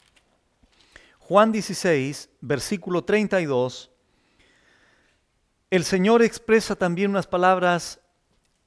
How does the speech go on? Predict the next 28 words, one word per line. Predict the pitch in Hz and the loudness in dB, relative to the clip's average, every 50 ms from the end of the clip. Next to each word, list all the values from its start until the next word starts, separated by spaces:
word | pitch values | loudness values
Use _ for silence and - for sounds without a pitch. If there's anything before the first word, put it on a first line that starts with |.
| _ _ _ _ _ _ _ _ _ _ | _ _ _ _ _ _ _ _ _ _
que | - - | -8 -6
están | 147 - 190 185 | -2 0 2 2
muy | 180 180 202 226 220 | 2 2 2 2 2
relacionadas | 214 208 190 175 - - 175 165 180 190 196 202 190 196 | 2 2 2 0 -2 -4 -4 -2 0 2 2 2 0 -2
con | - 160 147 | -4 -4 -4
lo | 147 139 | -4 -4
que | 151 139 | -6 -6
vivió | 131 135 131 147 160 | -8 -6 -6 -6 -6
en | 160 | -4
este | 160 147 - 151 | -6 -6 -6 -4
caso | 135 - 156 147 - 151 | -2 -2 -2 -2 -2 -4
el | 147 | -6
apóstol | 139 139 151 147 - - 143 131 | -4 -4 -6 -8 -6 -8 -8 -6
Pablo. | - 131 120 113 110 107 104 101 - - | -2 -2 -2 -2 -2 -6 -8 -10 -8 -4
Cristo | - 208 233 214 - 214 185 | -2 -2 -2 -2 -2 -4 -4
dijo | 185 202 - 196 | -4 -6 -6 -4
lo | 170 165 | -4 -4
siguiente, | 147 - 165 151 160 151 131 117 - 120 | -4 -6 -6 -6 -4 -4 -4 -4 -6 -8
Juan | - - 165 175 185 | -6 -4 -4 -4 -4
dieciséis, | 185 170 - 139 123 - 170 180 180 185 185 - - _ _ _ _ _ _ _ | -4 -8 -10 -10 -6 -2 -2 0 0 -2 -4 -6 -12 _ _ _ _ _ _ _
treinta | - 170 170 175 175 156 160 156 | 0 2 2 2 2 0 -2 -2
y | 151 | -2
dos: | 139 127 120 110 101 - - - _ _ _ _ _ _ _ _ _ _ _ _ _ _ _ _ _ _ _ _ _ _ _ _ _ - - _ _ _ _ | 0 -2 -2 -2 -4 -8 -14 -20 _ _ _ _ _ _ _ _ _ _ _ _ _ _ _ _ _ _ _ _ _ _ _ _ _ -20 -20 _ _ _ _
"He | - 196 240 | 6 8 8
aquí | 262 254 254 240 240 | 8 6 4 0 2
la | 226 220 202 | 4 4 4
hora | 202 208 202 190 | 4 4 2 2
viene, | 170 156 135 123 120 135 160 196 208 - | 2 0 0 0 0 0 -2 -4 -6 -8